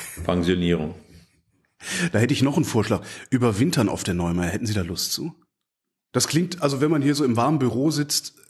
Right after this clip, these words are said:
Speaker 2: klingt das unfassbar romantisch, das mal zu tun. Die Frage ist, ob's das auch
Speaker 1: Ich glaube,
Speaker 2: wirklich
Speaker 1: das ist
Speaker 2: wäre.
Speaker 1: überhaupt nicht romantisch.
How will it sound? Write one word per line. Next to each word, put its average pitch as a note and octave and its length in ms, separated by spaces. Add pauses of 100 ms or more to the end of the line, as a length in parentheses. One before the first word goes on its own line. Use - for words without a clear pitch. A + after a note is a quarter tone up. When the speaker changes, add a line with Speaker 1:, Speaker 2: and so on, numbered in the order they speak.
(100)
Speaker 2:
klingt D3 260
das - 220
unfassbar D3 600
romantisch, G2+ 680
das - 220
mal F#2 200
zu - 160
tun. E2+ 460 (100)
Die G2+ 60
Frage G2+ 400
ist, C3+ 160
ob's A#2 160
das A2 160
auch G2+ 100
Speaker 1:
Ich G#2 60
glaube, F2+ 240
Speaker 2:
wirklich F2 80
Speaker 1:
das F#2+ 80
ist F2 40
Speaker 2:
wäre. E2 100
Speaker 1:
überhaupt E2+ 140
nicht E2 140
romantisch. D2+ 720